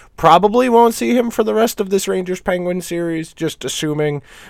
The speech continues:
based on just the way the Rangers are with disclosing injuries. If they're saying week to week, he's probably gonna be out at least three weeks, two weeks, something like that. So no Goodrow, which that hurts the fourth line.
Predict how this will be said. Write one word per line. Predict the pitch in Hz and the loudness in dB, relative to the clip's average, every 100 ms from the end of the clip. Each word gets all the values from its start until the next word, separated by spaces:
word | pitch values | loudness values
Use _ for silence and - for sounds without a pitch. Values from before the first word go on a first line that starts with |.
| - | -2
based | 156 147 - | 0 0 0
on | 143 135 131 123 | 2 2 0 -6
just | - 135 - | -8 -8 -6
the | 131 | -2
way | 131 | 0
the | 131 127 | 0 -2
Rangers | 131 127 131 | -4 -4 -4
are | 127 123 | -2 -2
with | 120 120 | -2 -6
disclosing | 127 - 113 117 123 | -8 -8 -6 -6 -6
injuries. | 117 113 117 120 110 | -6 -6 -6 -6 -8
If | |
they're | - 120 | -8 -6
saying | 120 120 | -4 -4
week | 113 120 - | -4 -8 -8
to | 110 | -6
week, | 117 113 - - - | -6 -8 -16 -20 -10
he's | 165 | -4
probably | 185 160 139 | 0 0 0
gonna | 135 | -4
be | 113 | -4
out | 117 120 - | -2 -4 -6
at | 101 | -6
least | 101 117 - | -6 -8 -8
three | 120 117 120 | -6 -4 -4
weeks, | 123 131 - | -4 -8 -10
two | - 120 | -10 -8
weeks, | 117 120 - | -6 -8 -8
something | 131 - | -10 -6
like | 120 - | -8 -6
that. | 120 117 | -6 -8
So | - 110 - - - | -8 -12 -12 -20 -8
no | 151 220 | 4 4
Goodrow, | 202 175 139 147 139 131 | 4 -4 0 0 0 -2
which | 127 135 - - - - _ _ _ | -2 -4 -4 -20 -20 -20 _ _ _
that | 147 180 | 2 6
hurts | 214 214 | 6 6
the | 220 | 2
fourth | - 190 175 | 4 4 4
line. | 170 143 139 143 | 4 2 0 -4